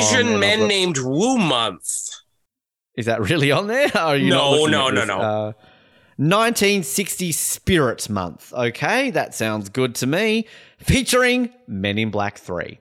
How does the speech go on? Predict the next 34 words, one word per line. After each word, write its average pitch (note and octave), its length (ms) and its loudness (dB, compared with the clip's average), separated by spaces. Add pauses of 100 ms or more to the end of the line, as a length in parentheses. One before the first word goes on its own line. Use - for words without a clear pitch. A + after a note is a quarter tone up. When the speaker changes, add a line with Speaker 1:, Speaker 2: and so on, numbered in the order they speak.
(160)
Speaker 2:
Nothing F#2 580 -6
else. G#2+ 440 -6
Speaker 1:
<laughs> A2 40 -14 (320)
Speaker 2:
Um, F#2 560 -6 (120)
okay. F#2+ 560 -4 (340)
Uh, C3+ 280 0
user G3+ 300 0
reviews. F#3 300 0
I F#3 80 0
guess F3 160 -6
we D#3+ 60 -2
go C3 120 0
for A#2 100 -4
one G#2 200 -2
stars G2+ 400 -6
for - 60 -16
this G#2+ 180 -12
one, G2+ 160 -6
wouldn't A2 220 -6
we? A#2 340 -2
Um, G#2 760 -2 (680)
Speaker 1:
Mm. - 60 -20 (440)
Speaker 2:
huge A#3 340 -2
fail, B2 360 0
disappointing A#2+ 680 -6
movie. C3 360 -4
Spielberg, A2 580 0
Sonnenfeld, A2 760 -4
Dementia, A#2 760 -2
or G#2 180 -4
Their F2+ 160 -6
Great G#2 340 -6
Fall. G2+ 560 -4 (680)
Uh, G2+ 200 -4